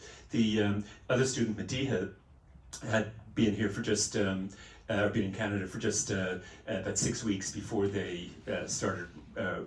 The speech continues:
working on this project. And so what they did was they discussed the story, uh, initially in Urdu. Um,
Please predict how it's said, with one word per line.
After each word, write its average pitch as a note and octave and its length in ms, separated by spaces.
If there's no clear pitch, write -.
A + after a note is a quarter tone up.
working G2+ 280
on F#2+ 60
this F2 140
project. - 520
And - 100
so D3+ 120
what E3+ 160
they F3 80
did C#3 180
was B2 120
they A#2+ 120
discussed A2 680
the A#2+ 60
story, G#2 540
uh, G#2 260
initially G#2 680
in G#2+ 120
Urdu. F#2+ 380
Um, G#2+ 400